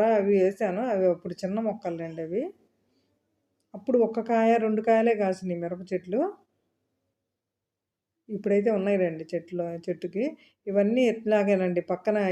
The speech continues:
ఏదో ఒక దాంట్లో పడి మొలిస్తే తీసి అక్కడ వేస్తా వచ్చాను. ఇవి వంగ చెట్లు అండి ఇవి. ఫస్ట్ కుండీల్లో బాగా కాసినాయి. ఇప్పుడు కొంచెం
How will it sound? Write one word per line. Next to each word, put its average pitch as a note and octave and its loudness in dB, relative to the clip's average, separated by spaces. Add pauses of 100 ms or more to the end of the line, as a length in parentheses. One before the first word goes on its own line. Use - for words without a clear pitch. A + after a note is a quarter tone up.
ఏదో F3+ 4
ఒక F#3 2
దాంట్లో E3+ -2
పడి F3+ -2
మొలిస్తే F#3+ -2
తీసి F#3+ -6
అక్కడ F3 -4
వేస్తా F3 -2
వచ్చాను. E3 -6 (480)
ఇవి G3 0
వంగ G3+ 2
చెట్లు F#3 0
అండి E3 -6
ఇవి. F#3 -2
ఫస్ట్ G#3 -6
కుండీల్లో G#3+ 2
బాగా F3+ -4
కాసినాయి. E3+ -2 (520)
ఇప్పుడు A3+ -2
కొంచెం G#3+ 2